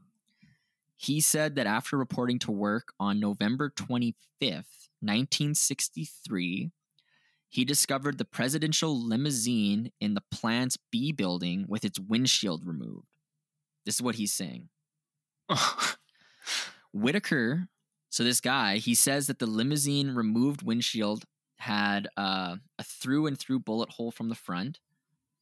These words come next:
Speaker 1: which that's what people were alleging they saw in the film. Or not alleging, like, you can, s-, I mean, I'm sure if you looked at those films, you would see what people are pointing out. And
Speaker 2: Yeah.
Speaker 1: this same guy, this Whitaker guy, he said that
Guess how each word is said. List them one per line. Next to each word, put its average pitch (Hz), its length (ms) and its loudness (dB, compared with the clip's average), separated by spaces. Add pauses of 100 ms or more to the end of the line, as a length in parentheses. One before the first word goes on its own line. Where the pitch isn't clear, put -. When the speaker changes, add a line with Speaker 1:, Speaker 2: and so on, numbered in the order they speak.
(140)
Speaker 1:
which 113 240 -2 (160)
that's 110 200 -2
what 123 100 -6
people 117 240 -2
were 113 120 2
alleging 101 440 2
they 101 100 0
saw 98 280 0
in 101 80 0
the 104 60 -4
film. 90 440 -6 (880)
Or 123 60 2
not 190 140 4
alleging, 107 440 2
like, 95 160 -2
you 117 80 0
can, 113 180 0
s-, - 180 -4 (600)
I 113 80 0
mean, 113 140 2
I'm 110 100 2
sure 131 200 2
if 127 120 -2
you 123 80 4
looked 117 180 0
at - 100 -4
those 107 180 0
films, 104 360 2
you 98 100 2
would 98 240 0
see - 300 2
what 98 180 2 (120)
people 98 260 -2
are 92 40 -2
pointing 90 340 -4
out. 92 240 -2 (1600)
And 120 260 4
Speaker 2:
Yeah. 113 100 4 (100)
Speaker 1:
this 120 160 2
same 139 320 4
guy, 120 180 2
this 104 160 0
Whitaker 113 320 0
guy, 98 160 2
he 110 160 -2
said 123 360 2
that 113 240 0